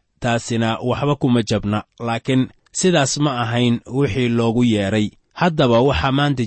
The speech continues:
jira waxyaabo badan oo aan macno lahayn oo dadku ay u qaataan mas'uuliyadda. Dadku si kulul uma qaataan xilka ay Ilaah u hayaan,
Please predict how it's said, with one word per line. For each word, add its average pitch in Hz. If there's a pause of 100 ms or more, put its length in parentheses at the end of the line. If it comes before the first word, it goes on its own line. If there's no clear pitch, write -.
jira 117
waxyaabo 123
badan 120
oo 120
aan 120
macno 127
lahayn 113 (240)
oo 117
dadku 139
ay 127
u 143
qaataan 127 (300)
mas'uuliyadda. 117 (140)
Dadku 147 (140)
si -
kulul 123
uma 135
qaataan 120
xilka 139
ay 113 (160)
Ilaah 123
u 123
hayaan, 107